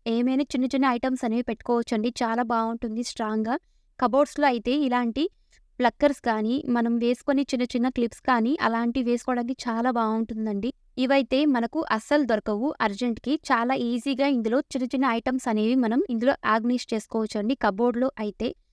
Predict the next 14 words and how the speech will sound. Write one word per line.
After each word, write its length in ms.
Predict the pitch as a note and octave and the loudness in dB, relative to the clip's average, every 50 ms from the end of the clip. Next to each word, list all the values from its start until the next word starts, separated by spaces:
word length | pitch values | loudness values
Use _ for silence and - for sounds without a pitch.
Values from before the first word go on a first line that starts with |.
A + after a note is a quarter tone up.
| _ _ _ _ _ - | _ _ _ _ _ -2
చాలా 280 | - A#3+ A3+ A#3+ C#4 C#4+ | 0 0 2 2 2 4
బాగుంటుందండి. 800 | A#3+ B3+ A#3+ A#3 A#3+ A#3+ A#3 B3+ A#3+ A3 A3 A3 G3+ G3+ A3 C4 E4 - _ _ _ - | 4 2 2 2 0 -2 -2 -2 -2 -2 -2 -2 -2 0 -2 -2 -4 -4 _ _ _ -4
ఇలాంటి 400 | B3+ B3+ C4 B3+ B3 A#3 - C#4 B3+ | 0 2 2 2 2 0 0 0 2
రబ్బర్ 300 | B3 A3 G#3 A#3+ A#3+ A3+ | 2 2 2 0 0 0
బ్యాండ్స్ 280 | B3 A#3+ B3 - - | 0 0 0 -2 -2
కానీ, 320 | - A#3+ G#3+ G#3+ G#3 A3 A#3+ A#3+ - | -2 -2 0 0 0 0 -2 -2 -2
ప్లక్కర్స్ 440 | - A#3+ G#3+ - - B3+ B3 - - | -2 -2 -2 0 0 -2 -2 -2 -2
కానీ, 260 | A#3+ A3+ G#3+ G#3+ A#3+ | -2 0 0 0 0
క్లిప్స్ 320 | - - A3+ G#3+ - - - | 0 -2 -4 -4 -6 -6 -2
కానీ 200 | - A#3 A3+ A#3+ | 0 0 0 0
పెట్టుకోవడానికి 580 | - A3+ G#3+ - - A#3 A3 G#3+ G#3+ G#3 C4 B3 | -2 -4 -6 -4 -2 -2 0 0 -2 -2 -4 -4
చాలా 320 | - - A#3 G#3+ G#3+ A#3 A#3+ | -2 -2 0 0 0 0 0
బాగుంటుంది 640 | A3+ A#3 A3 A3 A3 A3 A3 - G#3+ G3+ G3+ A#3+ D4 | 0 0 0 0 -2 -2 -2 -4 -4 -2 0 0 2
మినీ 260 | D#4 A#3+ A3 G#3 B3 | 2 2 2 0 0